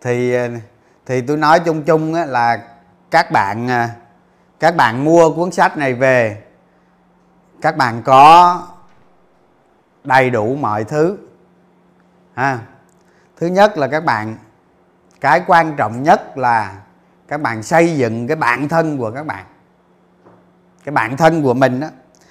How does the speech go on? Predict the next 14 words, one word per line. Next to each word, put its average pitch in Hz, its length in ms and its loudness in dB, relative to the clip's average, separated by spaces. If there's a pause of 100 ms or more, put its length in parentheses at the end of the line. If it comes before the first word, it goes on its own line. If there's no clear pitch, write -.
(340)
Bởi 123 200 2
vì 147 320 4
đầu 143 260 4
tư 180 300 0
cổ 123 260 -2
phiếu, 233 400 2 (1500)
xây 180 320 0
dựng 131 220 -2
bản 123 280 -4
thân 175 320 0
là 143 80 -2
nó 156 120 -6 (100)
chiếm 196 280 -6
đến 196 320 -8